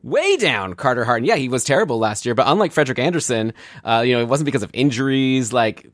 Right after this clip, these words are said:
Philly. We, we've talked about this on Shmore Goalies Book, so I guess I don't need to keep getting into the same thing over and over again. That's good value. Uh, Jacob Markstrom, great value next. That's a starter on Calgary. That's probably gonna get a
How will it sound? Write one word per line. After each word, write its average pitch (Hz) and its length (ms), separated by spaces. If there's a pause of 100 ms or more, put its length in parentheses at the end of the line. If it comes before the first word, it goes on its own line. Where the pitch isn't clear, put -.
Philly. 127 460
We, 147 160
we've 240 160
talked 160 180
about 143 100
this 123 100
on 127 80
Shmore 131 160
Goalies 107 180
Book, 98 160
so - 80
I 113 60
guess 117 100
I 139 60
don't 139 100
need 147 120
to - 40
keep 139 140
getting 123 180
into 110 140
the 117 80
same 120 180
thing 120 100
over 110 140
and 113 60
over 104 120
again. 98 80
That's 127 160
good 127 140
value. 117 280 (220)
Uh, 104 200 (360)
Jacob 117 280
Markstrom, 151 560 (180)
great 120 340
value 139 460
next. 139 280
That's 117 100
a 117 40
starter 123 400
on 120 100
Calgary. 120 280
That's 123 100
probably 120 140
gonna 123 120
get 120 120
a 117 100